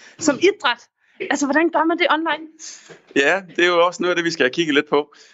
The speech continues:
Speaker 2: Men, øh, jeg tænker i hvert fald, det bliver svært at, øh, bevare fællesskabet i det. Sådan bliver det jo. Men, øh, man kan jo måske stadigvæk godt læse en tekst. Man kan måske stadigvæk godt få en opgave, der hedder, at man skal løbe en tur eller lignende.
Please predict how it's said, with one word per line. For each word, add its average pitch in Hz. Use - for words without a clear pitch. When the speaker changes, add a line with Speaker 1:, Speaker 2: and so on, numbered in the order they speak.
Speaker 2:
Men, 131
øh, 123
jeg 135
tænker 151
i 143
hvert 156
fald, 156
det 139
bliver 131
svært 143
at, 113
øh, 135
bevare 147
fællesskabet 135
i 143
det. 131
Sådan 143
bliver 135
det 135
jo. 139
Men, 123
øh, 120
man 143
kan 165
jo 156
måske 151
stadigvæk 170
godt 160
læse 165
en 143
tekst. -
Man 123
kan 123
måske 123
stadigvæk 139
godt 139
få 147
en 123
opgave, 131
der 127
hedder, 139
at 120
man 123
skal 110
løbe 147
en 117
tur 139
eller 127
lignende. 123